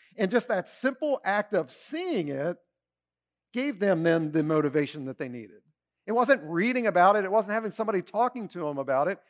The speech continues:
It was actually seeing something very, very obvious for them. Now, here's how this applies to you. I'll give you an example. For many of you,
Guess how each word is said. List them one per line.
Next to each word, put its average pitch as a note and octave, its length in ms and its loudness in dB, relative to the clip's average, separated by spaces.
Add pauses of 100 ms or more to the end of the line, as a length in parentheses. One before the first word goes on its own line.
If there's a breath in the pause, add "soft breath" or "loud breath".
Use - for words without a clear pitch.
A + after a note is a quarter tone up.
(140 soft breath)
It G#3+ 60 -2
was G3+ 100 0
actually G#3 380 -2
seeing A3 720 -6 (420)
something G#3+ 480 0
very, A3 240 2
very F#3+ 240 -2
obvious E3 480 0
for D3+ 260 -6
them. B2+ 220 -16 (1400)
Now, F3 80 -4
here's G#3 180 -4
how G#3 100 4
this F3+ 160 -6
applies D3+ 360 -2
to C3+ 100 -16
you. G#2+ 180 -16 (960)
I'll E3 100 -4
give D3 140 -2
you E3 40 0
an D3 80 -2
example. A#2 440 -10 (520)
For F#3+ 100 4
many C4+ 300 0
of F#3+ 180 0
you, D#3 420 -2